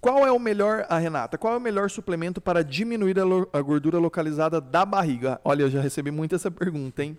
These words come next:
Mas, Renata, na verdade, não existe. Não existe esse suplemento. Não existe um exercício pra isso, né? O que que vai acontecer é treino, dieta, a suplementação vai ajudar, um termogênico, como eu falei aqui do super termogênico, vai ajudar a acelerar.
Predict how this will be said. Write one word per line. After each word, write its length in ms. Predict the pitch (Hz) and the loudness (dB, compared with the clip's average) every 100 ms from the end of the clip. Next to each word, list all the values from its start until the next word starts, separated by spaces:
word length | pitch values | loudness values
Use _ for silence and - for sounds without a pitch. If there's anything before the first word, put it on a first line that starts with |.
| - | -10
Mas, 360 | 220 170 202 165 | -4 -2 -2 -6
Renata, 500 | 147 160 156 - 117 | -4 -4 -4 -6 -10
na 180 | 143 | -10
verdade, 440 | 180 156 156 160 135 | -8 -2 -2 -2 -8
não 320 | 131 151 202 | -14 -12 -12
existe. 600 | 160 110 - - - - _ _ _ _ _ | -12 -16 -20 -20 -20 -20 _ _ _ _ _
Não 120 | 151 | -6
existe 340 | 170 127 113 120 | -6 -6 -10 -10
esse 180 | - - | -12 -14
suplemento. 680 | - 123 110 113 117 - - - - | -12 -8 -6 -6 -10 -16 -20 -20 -12
Não 160 | 147 180 | -4 -4
existe 320 | 165 160 - | -4 -6 -8
um 60 | 165 | -8
exercício 960 | 165 147 156 151 - - 160 156 - | -8 -4 -6 -6 -10 -10 -10 -10 -10
pra 180 | 131 127 | -4 -4
isso, 400 | 123 135 127 - | -4 -6 -10 -12
né? 220 | 131 143 - _ _ _ _ _ _ - - | -10 -10 -12 _ _ _ _ _ _ -20 -20
O 80 | |
que 160 | - 214 | -16 -12
que 80 | 226 | 0
vai 140 | 208 | 0
acontecer 520 | 190 170 160 151 - | 0 -4 -4 -6 -4
é 220 | 175 120 - _ _ _ _ | -4 -4 -10 _ _ _ _
treino, 460 | 139 127 127 147 165 | -4 -2 -2 -6 -10
dieta, 580 | 123 120 110 113 123 139 | -8 -6 -6 -6 -10 -12
a 40 | |
suplementação 600 | - 165 165 151 135 131 | -10 -8 -8 -8 -10 -10
vai 140 | 117 | -8
ajudar, 280 | 135 156 123 | -8 -6 -4
um 60 | 127 | -4
termogênico, 540 | 139 147 151 151 147 | -4 -4 -4 -4 -4
como 140 | 135 127 | -6 -6
eu 40 | |
falei 220 | - 127 | -6 -8
aqui 140 | 123 123 | -8 -12
do 80 | |
super 280 | 127 - 135 | -14 -14 -14
termogênico, 580 | 123 127 120 123 123 127 | -12 -12 -12 -12 -12 -14
vai 320 | 117 131 175 | -8 -6 -4
ajudar 300 | 175 147 131 | -8 -6 -4
a 40 | 120 | -4
acelerar. 540 | - 120 123 117 123 | -6 -8 -4 -4 -4